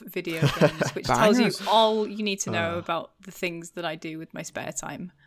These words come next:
Speaker 3: Bit
Speaker 2: One
Speaker 3: of
Speaker 2: of those games is
Speaker 3: J J M
Speaker 2: good.
Speaker 3: trivia, I've actually completed Borderlands two eight times on four separate platforms because
Speaker 1: I
Speaker 3: I
Speaker 1: am
Speaker 3: love
Speaker 1: not
Speaker 3: that
Speaker 1: far
Speaker 3: game
Speaker 1: behind
Speaker 3: so
Speaker 1: you.
Speaker 3: much. It is
Speaker 2: Aye.
Speaker 3: just, it is, weirdly, Borderlands three should be better than it 'cause it basically does everything it does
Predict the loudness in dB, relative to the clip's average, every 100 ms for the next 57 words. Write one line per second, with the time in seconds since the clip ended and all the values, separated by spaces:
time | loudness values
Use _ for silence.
0 | -12 0 4 6 6 6 6 6 6 4
1 | 2 2 4 4 2 0 0 2 2 0
2 | 0 -2 -2 -4 -2 -2 -4 0 2 2
3 | 2 0 0 2 2 2 -2 -2 0 2
4 | 4 4 0 0 0 0 0 0 2 4
5 | 2 0 -2 0 0 0 -4 -4 -8 -12
6 | _ -12 -2 6 6 8 6 6 4 2
7 | 0 0 0 0 2 2 2 2 2 0
8 | -2 -6 -10 -10 -2 -2 0 0 -2 -2
9 | -10 -20 _ _ _ -4 -4 -4 -10 -14
10 | _ _ _ _ _ _ _ _ -20 _
11 | _ -10 -2 0 2 2 2 4 6 6
12 | 4 2 0 0 2 2 4 4 4 4
13 | 4 2 -2 -2 0 0 2 0 0 -4
14 | -2 -2 0 -2 -2